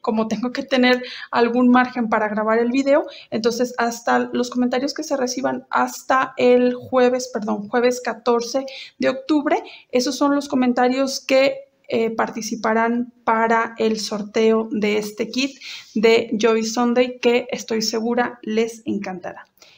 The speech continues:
Y bien, eso es todo ahora sí por mi parte. Cualquier duda, cualquier comentario, cualquier información extra que deseen saber al respecto,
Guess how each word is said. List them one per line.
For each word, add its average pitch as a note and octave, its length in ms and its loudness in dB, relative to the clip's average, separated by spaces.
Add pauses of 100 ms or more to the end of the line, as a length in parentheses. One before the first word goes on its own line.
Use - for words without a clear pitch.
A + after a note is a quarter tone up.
(140)
Y A#3+ 120 0
bien, G3+ 420 0
eso A#3+ 360 2
es A#3+ 200 0
todo A#3 420 2
ahora A3 240 2
sí A3 200 -6
por G#3+ 180 -6
mi G#3 120 -4
parte. C#4+ 440 0
Cualquier G#3+ 420 -8
duda, B3+ 320 -4
cualquier G#3+ 380 -12
comentario, G#3+ 680 -2 (300)
cualquier A3+ 480 0
información A#3 680 -2
extra A#3+ 440 -4
que A#3+ 200 2
deseen A3+ 440 -4
saber A3+ 400 -2
al A3 140 -2
respecto, C4+ 580 -4